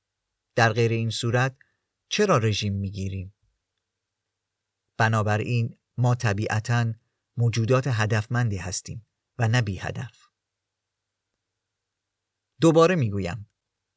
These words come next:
اگر غیر از این باشد، نشان دهنده یک ناهنجاری روانی یا عاطفی خواهد بود.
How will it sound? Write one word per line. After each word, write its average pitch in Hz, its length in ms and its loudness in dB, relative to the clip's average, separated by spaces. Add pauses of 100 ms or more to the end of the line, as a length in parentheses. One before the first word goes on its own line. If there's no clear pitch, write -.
اگر 143 340 4
غیر 110 340 -2
از 110 160 -2
این 113 220 -2
باشد، 123 540 -2 (640)
نشان 127 400 2
دهنده 127 400 2
یک 143 380 0
ناهنجاری 117 800 2
روانی 110 540 2
یا 101 380 0
عاطفی 107 480 -2
خواهد 92 420 -6
بود. - 300 -18